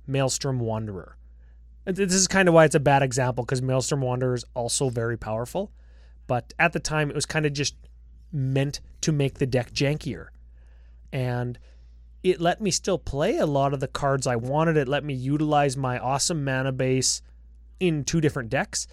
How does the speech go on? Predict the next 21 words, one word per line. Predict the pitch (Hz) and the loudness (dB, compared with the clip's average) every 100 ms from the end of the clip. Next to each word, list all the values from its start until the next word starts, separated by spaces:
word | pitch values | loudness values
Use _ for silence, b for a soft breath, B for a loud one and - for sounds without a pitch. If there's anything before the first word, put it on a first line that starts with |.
| b b | b b
but | 147 | -2
it | 143 | 0
let | 156 | 0
me | 196 | 0
switch | - - 170 - | -2 0 0 2
it | 165 | 2
out | 151 | 2
to | 151 | 0
something | 139 156 143 156 | -2 0 -2 -2
that | 147 127 | -2 -2
was | 120 - | -4 -8
completely | - 214 - 170 190 190 170 | -8 -8 -4 0 0 0 -2
different. | 135 135 107 | 0 -2 -2
Like, | 139 147 | -8 -4
you | |
switch | 180 269 - | -4 -2 -4
twenty | - 139 147 | -4 -2 -2
cards | - 131 123 | 0 0 2
in | 120 | -2
a | 101 | -4
deck. | 98 165 - | -4 -4 -6